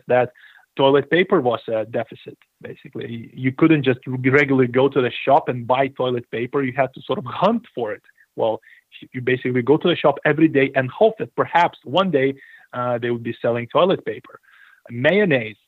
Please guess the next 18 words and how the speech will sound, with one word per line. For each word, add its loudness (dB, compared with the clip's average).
for -12
some -2
reason, -4
mayonnaise 0
was -2
a -2
big 2
luxury 0
item -4
in -10
Soviet -4
Union. -2
You 2
couldn't 2
buy 2
mayonnaise -4
in -6
the -6